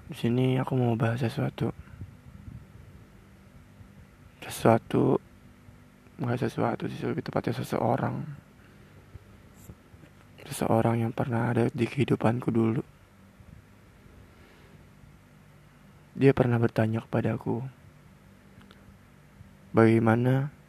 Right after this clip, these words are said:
jika pada akhirnya aku memilih untuk pergi darimu? Apa kamu akan membenciku?" Ucapnya kala itu.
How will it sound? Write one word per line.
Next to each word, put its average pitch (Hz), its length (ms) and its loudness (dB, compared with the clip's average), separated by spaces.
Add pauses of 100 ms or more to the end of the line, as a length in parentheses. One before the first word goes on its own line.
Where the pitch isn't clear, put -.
(220)
jika - 320 2
pada 117 320 4
akhirnya 120 560 2
aku 127 320 0
memilih 117 320 2
untuk - 160 -2
pergi 120 320 2
darimu? 123 480 2 (1600)
Apa 117 240 0
kamu 117 320 2
akan 113 100 2
membenciku?" 113 680 0 (960)
Ucapnya 120 400 -2
kala 113 240 0
itu. 120 240 -4